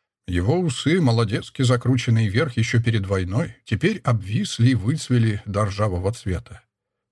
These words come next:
Да и весь вид у Михеича был измученный, безнадежный, когда не взбадривают ни сон, ни отдых. Держался он прямо, откидывая при ходьбе голову назад. За последний год он сильнее стал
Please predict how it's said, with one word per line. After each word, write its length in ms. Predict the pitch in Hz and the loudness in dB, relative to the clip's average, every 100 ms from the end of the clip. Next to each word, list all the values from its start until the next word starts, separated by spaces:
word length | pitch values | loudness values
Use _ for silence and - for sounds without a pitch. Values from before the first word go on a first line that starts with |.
| _ _ | _ _
Да 160 | 87 | -4
и 100 | 87 | -2
весь 280 | 101 175 - | 2 0 2
вид 220 | 143 214 | 0 0
у 40 | 214 | 0
Михеича 540 | 196 - 185 151 - | 0 2 2 2 0
был 200 | 139 139 | 2 2
измученный, 580 | 123 110 143 170 117 92 | 2 2 -2 0 -2 -2
безнадежный, 840 | 87 95 95 82 139 135 82 - _ - _ | -4 -2 -4 0 -2 -2 -8 -12 _ -20 _
когда 440 | - 104 110 131 110 | -2 2 2 2 0
не 140 | 110 | 0
взбадривают 720 | 113 104 123 107 104 104 95 | 0 0 -2 0 -2 -4 -6
ни 160 | 80 135 | -4 -2
сон, 380 | 196 - 151 117 | -2 -2 0 2
ни 100 | 117 | 2
отдых. 560 | 90 78 - - - _ _ _ _ _ _ - | 0 -6 -16 -20 -20 _ _ _ _ _ _ -2
Держался 600 | 113 135 135 151 120 127 | 2 4 2 0 -2 0
он 140 | 117 | 0
прямо, 360 | 120 147 131 101 | 2 0 0 -2
откидывая 540 | - 127 117 110 104 | -2 2 4 2 -2
при 160 | - 117 | 0 2
ходьбе 380 | 113 104 110 | 2 2 -2
голову 340 | 98 117 104 107 | 0 0 0 0
назад. 460 | 110 120 101 - _ _ _ _ | 2 2 0 -4 _ _ _ _
За 180 | - 113 | -4 0
последний 500 | 131 160 190 202 175 | 2 2 0 2 2
год 260 | 165 202 170 | 0 0 0
он 100 | 143 | 0
сильнее 400 | 156 147 175 143 | 0 2 2 2
стал 380 | - 131 104 | 2 2 2